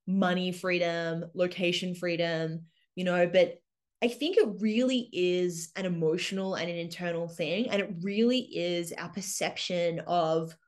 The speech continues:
and our, uh, the way that we relate to life itself. You know, it's like, what am I going to allow myself to do or be or have? And, you know,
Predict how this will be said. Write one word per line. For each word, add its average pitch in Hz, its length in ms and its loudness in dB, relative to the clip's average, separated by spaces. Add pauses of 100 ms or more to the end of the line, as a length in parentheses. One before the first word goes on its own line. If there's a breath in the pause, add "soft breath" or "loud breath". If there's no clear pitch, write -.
(140)
and 202 120 4
our, 202 200 0
uh, 208 140 0
the 202 80 4
way 208 240 6
that 226 100 0
we 240 100 0
relate 175 520 -2
to 196 140 -8
life 165 340 -2
itself. - 760 -6
You 190 100 -4
know, 175 120 2
it's 180 220 0
like, 175 300 0 (160)
what 202 480 4
am 220 300 4
I 185 580 -2 (100)
going 196 400 0
to 202 200 -2
allow 175 680 0
myself 175 1120 -2 (180)
to 220 120 2
do 180 460 -4
or 165 160 -2
be 165 260 -2
or - 140 -6
have? 170 580 -8 (520 soft breath)
And, 185 520 -2 (480)
you 196 80 -4
know, 180 380 2